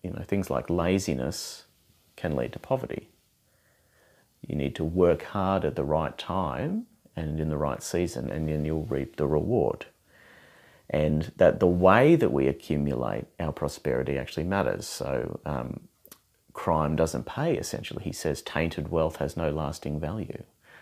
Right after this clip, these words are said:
Right living can save your life." And what he's really saying here with these proverbs is that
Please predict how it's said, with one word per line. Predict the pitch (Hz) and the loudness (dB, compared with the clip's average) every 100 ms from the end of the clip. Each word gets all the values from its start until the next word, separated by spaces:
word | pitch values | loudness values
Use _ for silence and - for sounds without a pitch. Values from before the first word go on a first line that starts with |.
| - | -8
Right | 82 76 - | 0 2 2
living | 85 78 | 2 2
can | 71 71 | 0 -2
save | 71 - 73 69 | -2 0 0 2
your | 71 | 0
life." | 73 80 - - - | 2 0 -2 -8 -4
And | 92 | 0
what | 123 | 4
he's | 170 131 | 4 4
really | 110 98 | 2 2
saying | 85 - 85 92 98 | 2 0 0 0 0
here | 76 69 | -2 0
with | 69 67 | 0 -2
these | 67 | -4
proverbs | - - 76 73 67 - | -4 -4 -2 -2 -4 -4
is | 50 - - | -6 -6 -4
that | 71 | -4